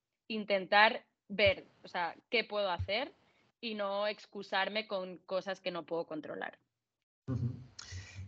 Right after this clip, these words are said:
Speaker 2: ¿Y cómo se puede mezclar la educación con el, en el entretenimiento y las redes sociales? Es decir, ¿son mundos totalmente diferentes? ¿Crees que es realista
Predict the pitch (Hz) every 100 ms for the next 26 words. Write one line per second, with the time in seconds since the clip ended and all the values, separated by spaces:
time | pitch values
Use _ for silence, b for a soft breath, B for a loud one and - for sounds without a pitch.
0 | - 131 131 127 143 160 190 185 - -
1 | 123 143 143 135 - 120 113 104 - -
2 | - - - 107 104 104 113 92 117 120
3 | 113 104 101 120 117 117 113 101 - 101
4 | 104 107 104 98 104 107 98 113 107 110
5 | 127 143 202 233 - - 123 90 107 113
6 | 107 - - 98 80 - - 113 120 101
7 | 87 131 143 170 160 147 127 120 120 123
8 | 113 107 110 92 101 107 165 214 - B
9 | B B 120 127 - 156 143 131 127 120
10 | 120 113 95